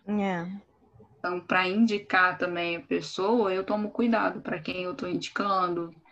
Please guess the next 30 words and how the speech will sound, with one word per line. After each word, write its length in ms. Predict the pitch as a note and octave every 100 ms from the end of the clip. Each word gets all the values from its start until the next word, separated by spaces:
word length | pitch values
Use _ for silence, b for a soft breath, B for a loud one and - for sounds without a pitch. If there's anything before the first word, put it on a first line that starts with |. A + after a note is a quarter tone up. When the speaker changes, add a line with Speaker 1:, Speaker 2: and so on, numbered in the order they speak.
| b b b -
Speaker 2:
Eu 120 | E3
procuro 320 | F#3 G3+ A3+
Speaker 1:
Eu 20 |
também. 160 | A3+ G#3
Speaker 2:
saber 180 | F3+ F3
qual 200 | F#3+ F3+
é 180 | F3+ F#3
o, 680 | F#3 F3+ F3+ F3 E3 D#3 - _ _ -
o 100 | A#3
ponto 220 | E4 E4+
de 120 | D4+ C4+
vista 300 | B3 - A3
daquele 300 | G#3+ G3+ G3+
profissional, 720 | G3 - - F#3 F#3 F3+ F3
muitas 260 | F3+ E3+ F3
das 180 | E3+
vezes, 540 | E3 F3+ F#3+ F#3+ F3 F3
né, 380 | F3 F#3 F3+ A3+ - _ _ _ _ -
em 60 | G3
determinados 680 | F#3+ F#3+ F3+ E3+ E3+ D#3+ E3
assuntos, 640 | D#3 - A3 G#3+ - - - b b b - - -
porque 580 | B3+ - - B3+ B3+ B3+
a 20 |
gente 160 | B3+ C4
tá 60 | C4+
falando 260 | B3+ B3+
de 100 | B3+
vidas, 800 | G#3 F3+ B3 C4 C#3+ D3+ - - -
de 80 |
pessoas. 880 | F3+ A3+ - F#3+ G3 G#3+ D#3+ D#3